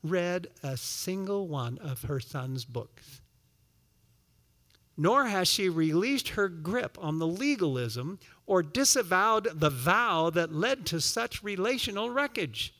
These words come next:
She and her eldest son remained estranged, locked in what Yancey calls the dark energy of wrong theology. So,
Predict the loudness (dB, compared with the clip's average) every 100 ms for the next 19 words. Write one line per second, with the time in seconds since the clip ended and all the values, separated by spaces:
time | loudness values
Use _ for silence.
0 | _ _ -20 -20 -20 -10 -4 -2 0 0
1 | 2 2 2 2 2 0 0 0 -2 -4
2 | -2 0 2 2 2 2 0 0 0 0
3 | 0 -4 -8 -12 _ _ _ _ _ -2
4 | 2 4 2 -2 -4 0 0 0 -2 -2
5 | -4 -6 -2 0 2 0 -4 -10 -20 -20
6 | -20 -20 _ _ 0 0 2 4 4 4
7 | -2 -2 -2 -2 0 0 0 0 0 2
8 | -2 -2 2 4 2 0 -4 -12 -16 -16
9 | -14 -14 -14 -16 _ _ _ _ _ _
10 | _ _ _ _ _ _ _ -4 -2 -2